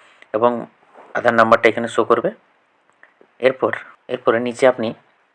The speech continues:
সেকশন সি, এটাতে আপনাকে, এখানে আপনাকে ব্যাংক ডিটেলসটা বসাতে হবে। তো আপনি এখানে আইএফএসসি কোডটা বসাবেন। আপনি এখানে আইএফএসসি কোডটা বসিয়ে দিলে আপনার এখানে সমস্ত ব্যাংকের ডিটেলস, ব্যাংকের নাম,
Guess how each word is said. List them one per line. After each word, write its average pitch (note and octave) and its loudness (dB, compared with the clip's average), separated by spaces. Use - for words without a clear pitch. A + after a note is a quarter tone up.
সেকশন C3+ 0
সি, F#2+ -10
এটাতে - 0
আপনাকে, B2+ 0
এখানে C#3 -2
আপনাকে C3+ -2
ব্যাংক A#2+ 0
ডিটেলসটা A#2 0
বসাতে A2 0
হবে। - -4
তো A#2+ 8
আপনি C#3+ 4
এখানে C3 -6
আইএফএসসি A#2+ 0
কোডটা C3 2
বসাবেন। C3+ -2
আপনি C3+ -6
এখানে C3+ -4
আইএফএসসি B2 0
কোডটা B2+ 2
বসিয়ে C3 -4
দিলে A#2+ -10
আপনার A#2+ 0
এখানে A#2+ -6
সমস্ত A#2 -6
ব্যাংকের A2+ 0
ডিটেলস, A2 -8
ব্যাংকের G#2+ 0
নাম, G#2+ -2